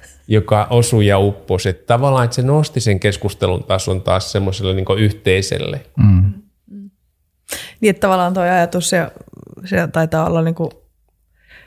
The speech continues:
Speaker 3: monien työtapoja, muun muassa ra-, ratkaisukeskeisyydessä juuri puhutaan paljon tästä, että kaiken,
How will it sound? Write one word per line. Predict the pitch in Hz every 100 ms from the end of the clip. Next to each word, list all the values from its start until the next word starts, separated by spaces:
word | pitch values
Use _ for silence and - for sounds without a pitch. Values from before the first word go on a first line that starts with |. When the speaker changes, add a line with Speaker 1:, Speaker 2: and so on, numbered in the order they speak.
| _ _ -
Speaker 3:
monien | 185 180 170 165 160 - _ -
työtapoja, | 175 165 160 165 165
muun | 160
muassa | 165 170 170
ra-, | 170
ratkaisukeskeisyydessä | 175 170 160 151 151 143 - 156 151 160 -
juuri | - - -
puhutaan | - 156 - 156
paljon | - - 185
tästä, | - - - 180
että | -
kaiken, | 165 165 160 160